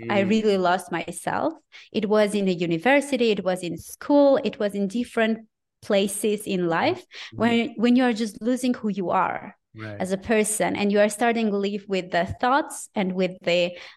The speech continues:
Speaker 1: uh, statements that other people created for you.
Speaker 2: Mm-hmm. Absolutely.
Speaker 1: Um, but when you grow up, in some cases, for, for someone could be twenty-five,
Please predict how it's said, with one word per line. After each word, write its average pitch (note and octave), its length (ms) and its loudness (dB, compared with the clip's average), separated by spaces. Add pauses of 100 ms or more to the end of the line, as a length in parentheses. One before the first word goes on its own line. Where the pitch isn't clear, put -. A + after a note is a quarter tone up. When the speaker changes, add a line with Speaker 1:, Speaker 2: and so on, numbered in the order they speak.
(140)
Speaker 1:
uh, F#3+ 180 -2
statements A3+ 760 0
that F#3+ 180 0
other F#3+ 260 0
people F#3+ 380 -6
created F3+ 480 -4
for - 160 -8
you. F#2+ 400 -6
Speaker 2:
Mm-hmm. G#2+ 380 -10 (280)
Absolutely. - 380 -6
Speaker 1:
Um, A3+ 420 0 (380)
but G#3 320 0
when A3+ 160 4
you A3 140 4
grow G#3 240 2 (180)
up, - 160 -6 (260)
in G3 140 -4
some G#3 280 -6
cases, F#3+ 300 -4
for, G3+ 180 -4 (180)
for G3+ 160 -2
someone F#3+ 340 0
could F#3 180 -4
be - 80 -8
twenty-five, G3 640 -2